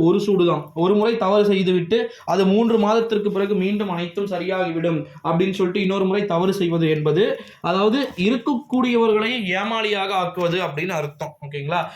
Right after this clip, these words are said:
So இந்த ஒரு சூழ்நிலை எலெக்ஷன் கமிஷன்லாம் என்னத்துக்கு இருக்கிறாங்க? சொல்லுங்க பார்க்கலாம். அங்கங்க தகவல்கள் நடப்பதை அங்கங்க வந்து பாத்தீங்கன்னா கரெக்டாக கொண்டு சேர வேண்டிய இடத்திற்கு கொண்டு சேர்ந்து விடுவார்கள். ஓகேங்களா? So அதனால வந்து பாத்தீங்கன்னா,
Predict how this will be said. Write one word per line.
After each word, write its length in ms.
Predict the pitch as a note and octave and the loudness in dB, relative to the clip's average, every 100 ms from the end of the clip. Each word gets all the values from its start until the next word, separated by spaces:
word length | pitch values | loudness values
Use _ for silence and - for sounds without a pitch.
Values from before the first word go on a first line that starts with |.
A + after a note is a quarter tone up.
| - | -12
So 100 | - G3+ | -2 0
இந்த 220 | G3+ B3+ | 2 0
ஒரு 160 | C4 A3+ | 0 -2
சூழ்நிலை 320 | - G3+ G3+ G3+ | -2 -4 0 0
எலெக்ஷன் 340 | A3 A#3+ A3+ | -2 -6 -6
கமிஷன்லாம் 480 | G3+ F#3+ G3 A3 F3 | -4 -4 -4 -2 -2
என்னத்துக்கு 340 | G3 A3+ F3+ | -4 -4 -8
இருக்கிறாங்க? 340 | D#3 D3 C#3+ C#3 | -6 -4 -6 -8
சொல்லுங்க 320 | C#3+ E3+ F#3 | -8 -6 -6
பார்க்கலாம். 360 | F3+ F3 F#3+ G#3+ - - | -4 -4 -4 -4 -8 -10
அங்கங்க 380 | D#3+ F3 F#3 A#3+ | -6 -4 -2 -2
தகவல்கள் 520 | G#3 F#3+ G#3+ G#3 G3+ | -2 -2 0 0 -2
நடப்பதை 360 | F3 F3 F3+ A3 G3+ | -2 -2 -2 -2 -2
அங்கங்க 380 | E3+ F3+ F3 G#3 | -4 -4 -4 -2
வந்து 160 | F3+ | -4
பாத்தீங்கன்னா 440 | F#3+ F#3 F#3 G#3 - | -2 -4 -2 -6 -4
கரெக்டாக 580 | F3 F3+ G3+ G3 G#3 B3 - _ - | -4 -2 -2 0 -2 -4 -8 _ -6
கொண்டு 380 | F#3+ A3+ B3+ C4 | -2 -2 -2 -6
சேர 320 | - G3 G3+ | -2 -2 -2
வேண்டிய 360 | F#3+ F3+ F3 E3+ | -2 -2 -2 -4
இடத்திற்கு 520 | E3 F3+ F#3+ E3+ - G3 | -4 -4 -6 -8 -8 -6
கொண்டு 260 | E3+ E3+ F3 | -4 -4 -4
சேர்ந்து 340 | D#3+ D#3 D3+ | -4 -6 -6
விடுவார்கள். 440 | C#3+ C3+ C3 B2+ - | -6 -6 -6 -8 -16
ஓகேங்களா? 400 | C3 C3+ D#3+ D#3+ C#3+ - - | -12 -8 -4 -4 -6 -18 -20
So 140 | - G3+ | -8 -4
அதனால 300 | F#3+ G3 A3+ | -2 0 0
வந்து 240 | G#3+ F#3 G3 | -2 -4 -4
பாத்தீங்கன்னா, 560 | G3+ F3 E3+ E3 G#3 | -4 -4 -6 -6 -4